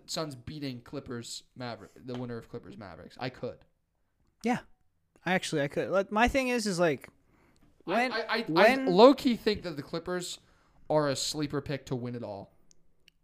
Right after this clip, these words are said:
Speaker 2: With the
Speaker 1: But
Speaker 2: exception of James Harden, when has Chris Paul played with a scorer as good as Devin Booker? And the reason why I say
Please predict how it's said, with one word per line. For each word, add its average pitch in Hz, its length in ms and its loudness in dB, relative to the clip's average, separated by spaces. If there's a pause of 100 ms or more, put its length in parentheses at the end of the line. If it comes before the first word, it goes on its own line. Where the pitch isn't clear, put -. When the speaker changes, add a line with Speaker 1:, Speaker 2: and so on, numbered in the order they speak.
Speaker 2:
With 208 140 2
the 240 120 0
Speaker 1:
But 135 100 4
Speaker 2:
exception 226 400 2
of 180 120 -2
James 147 340 -2
Harden, 127 520 -6 (1120)
when 156 240 -6
has 160 180 -4
Chris - 260 -6
Paul 117 260 -6
played 113 320 -6
with 104 100 -10 (220)
a 110 80 -16
scorer 107 440 -12
as 101 140 -20
good 107 180 -16
as 104 200 -14
Devin 101 260 -10
Booker? - 420 -14
And 135 140 -8
the 143 60 -4
reason 156 240 0
why 143 120 0
I 131 40 0
say 123 320 -6